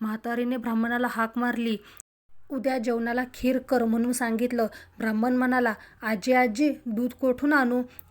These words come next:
तशी म्हातारी म्हणाली, "तू काही काळजी करू नको. आता उठ आणि तुला जितक्या गाई म्हशी पाहिजेत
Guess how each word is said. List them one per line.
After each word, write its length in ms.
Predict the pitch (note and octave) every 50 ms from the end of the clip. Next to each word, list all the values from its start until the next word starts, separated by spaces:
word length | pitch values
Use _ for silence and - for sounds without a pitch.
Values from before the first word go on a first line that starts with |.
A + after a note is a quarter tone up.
| - -
तशी 180 | A3+ A3+ C#4+
म्हातारी 420 | C#4 B3+ A3 A3+ A3+ - A#3+ A#3 B3+
म्हणाली, 380 | B3 B3 B3 B3+ B3 A#3+ A3+ G#3 - - - _ _ -
"तू 80 | C#4 C4+
काही 260 | C4+ B3+ A#3 A3+ C#4
काळजी 340 | C4+ D4 C#4 C4+ C4 - C#4
करू 240 | C#4 - C4+ C4+ C4+
नको. 240 | C4 C4+ C4 - C4+ - _ _ _ - - - - -
आता 320 | C4+ B3 B3+ - A#3+ B3 C4 - -
उठ 160 | D4 D4+ D#4 D4+ - - - _ _ _
आणि 240 | - B3+ B3 B3+ C4
तुला 320 | B3+ - C4+ B3+ B3 B3
जितक्या 360 | A#3+ G#3 A#3+ A#3 - - C4 C4+
गाई 320 | A#3 A#3 A#3 A#3 A#3 B3
म्हशी 400 | A#3+ A#3+ A#3 A3+ A3 - - A#3+
पाहिजेत 420 | A#3+ - A3 G#3+ G#3 - A#3+ A#3